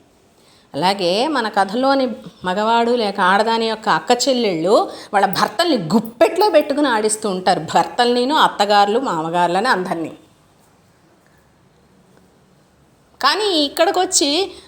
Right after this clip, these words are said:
గొడవలు పెట్టేస్తూ, అల్లర్లు చేసేస్తూ, ఇలాంటి పుణ్యమూర్తులు పుట్టిన భరత జాతిలో ఇంత వికృతమైన వాళ్ళు ఎలా పుట్టారండి?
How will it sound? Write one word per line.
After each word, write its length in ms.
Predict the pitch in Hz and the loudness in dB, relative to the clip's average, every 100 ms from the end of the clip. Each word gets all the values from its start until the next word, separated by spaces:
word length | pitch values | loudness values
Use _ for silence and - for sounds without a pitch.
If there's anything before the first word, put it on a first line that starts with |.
| - | -2
గొడవలు 320 | 220 254 285 302 | 0 2 0 0
పెట్టేస్తూ, 760 | 233 233 226 196 - - 247 | -2 0 -2 -2 -4 -6 -2
అల్లర్లు 420 | 240 202 254 277 | 0 2 2 0
చేసేస్తూ, 760 | 262 233 208 208 190 - 226 269 - - - | -2 -2 -2 -2 -6 -4 -4 -4 -6 -18 -2
ఇలాంటి 540 | 196 233 311 466 466 | 2 2 2 0 -2
పుణ్యమూర్తులు 760 | 381 294 285 285 269 269 - 240 | -4 -2 0 0 -2 -2 -4 -4
పుట్టిన 360 | 226 226 220 | -6 -6 -6
భరత 360 | 190 185 220 247 | -6 0 0 2
జాతిలో 460 | 330 311 285 269 269 | 0 0 -2 0 0
ఇంత 440 | 247 294 480 466 | 2 2 4 2
వికృతమైన 800 | 285 294 - 311 311 294 294 311 | 2 -2 -2 -2 0 0 0 0
వాళ్ళు 460 | 277 247 240 240 226 - - | 2 2 2 2 2 -2 -8
ఎలా 360 | 170 190 185 233 | 0 4 6 4
పుట్టారండి? 1160 | 269 311 - 320 285 220 160 160 190 202 202 | 2 -4 2 2 4 0 -2 -4 -4 -4 -8